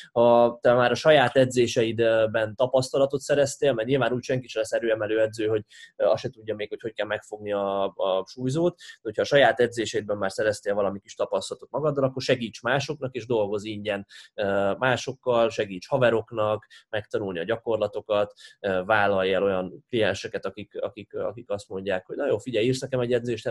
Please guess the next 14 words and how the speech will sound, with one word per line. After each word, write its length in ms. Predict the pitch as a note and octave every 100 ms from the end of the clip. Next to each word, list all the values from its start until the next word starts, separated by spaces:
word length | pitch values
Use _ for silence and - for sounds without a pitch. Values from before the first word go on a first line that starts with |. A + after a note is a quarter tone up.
| G2+ -
„Persze, 380 | B3+ D4 -
írok, 360 | C3+ C3 G#2+ -
igen.” 280 | D#3 G#3+ G3+ - - - -
És, 300 | A#2 - C3
ö, 220 | B2 B2+
és 340 | - A#2+ -
ha 200 | E2+ C#3
már 260 | C#3+ C#3 C3
olyannak 720 | D3 C#3+ C3 C3 - C3 C3
érzed 360 | C3+ B2+ B2+ A#2+
magad, 420 | B2 B2+ A#2+ B2
ö, 200 | A2+ A#2
vagy 160 | A2+ A#2
a, 160 | A#2